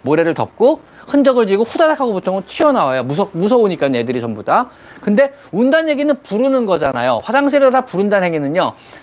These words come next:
내가 현재 취약한 상태이기 때문에 엄마를 부르는 거죠. 엄마를 불러서 "나 좀 뒤를 지켜달라, 뒤를 봐달라, 나 좀 쳐다봐달라." 이런 의미가 강할 것 같아요. 그래서 화장실에서 우는 거는 내가 좀 무섭거나 취약한 상황에 있으니까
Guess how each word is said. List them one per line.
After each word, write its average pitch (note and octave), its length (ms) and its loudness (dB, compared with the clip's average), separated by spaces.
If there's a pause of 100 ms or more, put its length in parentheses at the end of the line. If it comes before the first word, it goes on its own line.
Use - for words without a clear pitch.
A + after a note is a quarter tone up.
(100)
내가 G#3 320 2
현재 C#4+ 280 0
취약한 D4 540 -2
상태이기 A3+ 320 -4
때문에 F#3 340 0
엄마를 G#3 460 2
부르는 D3+ 360 -4
거죠. A2+ 200 -2
엄마를 E3 320 0
불러서 D3+ 320 -2
"나 D3 160 -2
좀 E3+ 140 -4
뒤를 F3 260 2
지켜달라, B2 500 -2
뒤를 D#3 260 0
봐달라, C#3 440 0 (260)
나 C#3+ 140 0
좀 G3 100 -2
쳐다봐달라." G3+ 580 0
이런 G#3+ 240 4
의미가 B3+ 220 0
강할 E3 240 -6
것 E3+ 100 -4
같아요. B2 240 -4
그래서 C#3 240 -6 (260)
화장실에서 C4+ 440 2
우는 G3 280 2
거는 E3+ 260 2
내가 D#3 220 2
좀 F#3+ 160 -2
무섭거나 F3 560 -2
취약한 C4+ 420 -2
상황에 G3 260 -2
있으니까 D3+ 460 -2